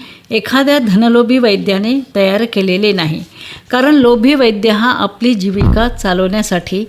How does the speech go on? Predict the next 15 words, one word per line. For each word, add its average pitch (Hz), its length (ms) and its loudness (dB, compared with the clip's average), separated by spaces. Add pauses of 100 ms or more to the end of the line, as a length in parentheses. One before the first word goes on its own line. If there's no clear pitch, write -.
(380)
रुग्णाची 269 540 0
व्याधी 220 400 0
आणखीन 254 580 2
लांबणीवर 196 540 2 (100)
टाकीत 190 320 -6
असतो." 156 380 -6 (480)
परंतु 208 360 0
हे 202 180 2
भगवत 180 320 -2
चरित्र 214 580 -2 (500)
श्रवणरूपी 277 680 2
औषध 220 420 0
मात्र 202 300 -2
असे 220 440 0
आहे 196 240 0